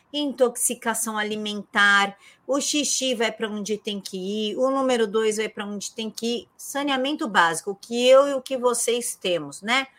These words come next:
Um banheiro com esgoto e bacana pra garantir a saúde do pessoal. Merece, né? Merecido, todo cidadão, pagou impostos. Mas, em compensação,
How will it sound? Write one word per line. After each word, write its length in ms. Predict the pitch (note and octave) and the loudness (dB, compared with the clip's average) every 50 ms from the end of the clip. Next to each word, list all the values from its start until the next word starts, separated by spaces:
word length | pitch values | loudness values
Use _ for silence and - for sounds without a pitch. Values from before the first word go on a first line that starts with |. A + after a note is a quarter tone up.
| _ - _ _ _ | _ -20 _ _ _
Um 160 | G3+ G#3 G#3+ | -10 -8 -4
banheiro 540 | G3+ G#3+ G#3+ G#3+ G#3 A3+ B3 B3+ B3 A3+ G#3+ | -2 -2 -2 -2 -2 0 0 2 2 0 -2
com 160 | - - A3 | -2 -8 -10
esgoto 580 | G#3+ G#3+ G3+ F#3+ F3 G#3 A#3 B3 B3+ B3+ B3+ C4+ | -10 -8 -8 -8 0 4 6 6 6 6 2 -2
e 80 | B3+ | -4
bacana 920 | A3 F3+ D#3+ F3 A#3 C4 - - - - B3+ B3+ B3+ B3 A3+ G3+ F3+ E3 - _ _ _ - _ _ _ _ | -4 -2 6 6 6 6 6 2 -4 2 2 4 4 2 0 -4 -8 -10 -12 _ _ _ -20 _ _ _ _
pra 160 | A3+ A3+ A3+ | 0 0 0
garantir 580 | G#3 A3+ A3+ A3+ A#3 A#3 A3 A3 - A#3+ A#3+ A3+ | 0 0 -2 -2 -2 -4 -6 -8 -2 -2 0 0
a 100 | A3 A3 | 0 -4
saúde 520 | - - A3+ A3 G#3+ G#3+ A3 G3+ A3 A3 | -6 -4 -4 -2 -2 -4 -4 -6 -6 -6
do 80 | G3 - | -8 -4
pessoal. 720 | - A#3 A3 A3 - - A#3 G#3 F3 D#3+ D3 C#3+ - - | -2 -4 -4 -4 -4 -4 -2 0 0 0 -2 -6 -8 -10
Merece, 640 | - F#3+ G3+ G#3+ G#3+ G#3 G#3 G3+ F#3 E3+ - - - | -10 -8 -6 -4 -2 -2 0 0 -2 -4 -6 -10 -6
né? 160 | G3 A#3+ C#4+ G#3+ | -4 -4 -2 -2
Merecido, 540 | A3+ A3+ A3 A3 G#3+ - - F#3+ D#3+ E3+ E3 | 0 2 2 2 2 2 0 -2 -2 -2 -4
todo 200 | - G3+ F#3 - | -4 -6 -4 -4
cidadão, 460 | - - F#3 A3 G#3+ F3 F3 D3+ C#3+ | -4 -2 0 0 -2 -2 -4 -6 -6
pagou 260 | - F3 F3 F3+ G3+ | -6 -6 -6 -4 -6
impostos. 640 | G#3+ G#3 - - - F3 - - - - _ _ _ _ _ _ - - - _ _ _ _ _ - | -8 -8 -8 -8 -8 -8 -10 -12 -18 -20 _ _ _ _ _ _ -20 -20 -20 _ _ _ _ _ -6
Mas, 460 | C4+ D#4 F4 F#4+ G4+ G4+ G4+ D4+ B3 | -2 0 2 2 2 2 0 -2 -2
em 240 | D#4 F4 F#4 F#4 D#4+ | -4 -4 -2 -2 -2
compensação, 1400 | E4+ E4+ D#4+ D4+ A#3+ - - G#3+ F#3+ E3+ - - - G#3 G#3+ G#3+ - - - C4 B3 A#3+ A#3 B3+ D4 D#4 D4+ | -2 -2 -2 -4 -2 -2 -2 -2 -2 -2 -2 0 0 0 0 2 2 8 10 12 12 12 10 8 4 2 -4